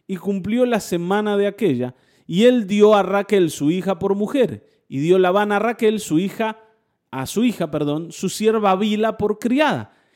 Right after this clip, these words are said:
Y se llegó también a Raquel, y la amó más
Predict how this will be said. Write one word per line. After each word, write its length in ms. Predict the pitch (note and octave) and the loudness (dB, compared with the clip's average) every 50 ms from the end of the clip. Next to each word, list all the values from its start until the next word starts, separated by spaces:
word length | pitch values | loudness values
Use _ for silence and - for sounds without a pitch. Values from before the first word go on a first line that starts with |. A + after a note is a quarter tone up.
| _ _ | _ _
Y 180 | - F#3 F#3 | -6 -4 -2
se 180 | - - F3+ E3+ | 0 2 2 4
llegó 320 | E3+ F3 F3+ G3+ A#3+ A#3+ | 4 4 4 4 4 2
también 360 | - G#3+ F#3 E3+ D#3+ E3+ F3+ G3+ | 2 0 0 0 0 0 2 2
a 80 | G#3+ | 0
Raquel, 440 | A3 A3+ G#3+ E3 E3 D3+ D3 D3+ - | 0 -2 -2 -2 -2 -2 -2 -2 -4
y 120 | - F3 F3 | -4 -2 0
la 120 | F3 F3+ | 0 0
amó 220 | F#3 G3 A3 A3 G#3 | 0 0 0 0 0
más 760 | G3+ G#3 B3+ C#4+ E4 E4 D4+ B3 F#3 D3 - - - - | 2 2 2 2 2 2 0 -2 -2 -4 -8 -14 -20 -20